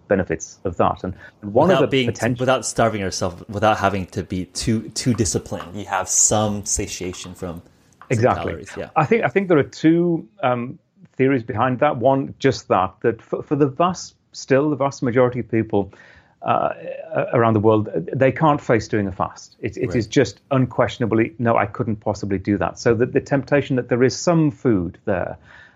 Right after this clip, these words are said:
Speaker 1: and actually reasonably nice food, is, uh, I think it's, it's a good incentive for a lot of
Speaker 2: Right.
Speaker 1: people.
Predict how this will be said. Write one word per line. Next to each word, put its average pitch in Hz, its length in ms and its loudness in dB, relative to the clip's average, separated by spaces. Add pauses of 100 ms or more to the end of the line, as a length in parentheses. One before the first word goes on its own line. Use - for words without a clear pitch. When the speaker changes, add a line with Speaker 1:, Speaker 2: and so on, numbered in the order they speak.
Speaker 1:
and 147 220 2
actually 233 320 2
reasonably 123 440 2
nice 101 240 -4
food, 80 280 -10 (420)
is, 135 460 2
uh, 139 180 0
I 120 80 0
think 135 200 -2
it's, - 180 -8
it's - 220 -6
a - 40 0
good 127 140 2
incentive 101 440 -2
for - 100 -6
a 95 40 -2
lot 92 160 -2
of 87 60 -6
Speaker 2:
Right. 82 80 -10
Speaker 1:
people. 98 340 -4